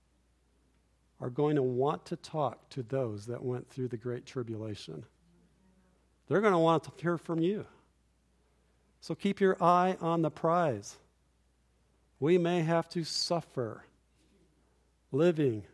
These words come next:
in caves, in the desert, destitute, shut away. You feel like you're isolated from the whole rest of the world because you live out in Cadillac, Michigan, but God has put you here for a reason,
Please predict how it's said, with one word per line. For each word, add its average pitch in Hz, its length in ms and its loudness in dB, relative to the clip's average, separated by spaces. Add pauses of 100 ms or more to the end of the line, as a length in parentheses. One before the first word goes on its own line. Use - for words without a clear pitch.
(360)
in 127 140 -2
caves, 123 560 -4 (380)
in 139 120 0
the 131 80 -2
desert, 123 500 -2 (1160)
destitute, 135 720 -4 (960)
shut 160 340 -2
away. 151 480 4 (400)
You - 80 -20
feel 156 140 0
like 160 200 2
you're 160 180 0
isolated 160 600 0
from 143 140 -6
the 135 80 0
whole 165 200 2
rest 165 260 0
of - 40 -18
the 160 80 -2
world 151 300 2
because 131 320 -4
you 131 100 -6
live 147 160 -2
out 147 180 0
in 143 80 -8
Cadillac, 143 500 0
Michigan, 113 540 -4
but 135 180 -10
God 147 240 -2
has 131 120 -2
put - 280 -10
you 151 140 -4
here 151 200 -4
for 135 260 -4
a 123 40 -2
reason, 117 500 -6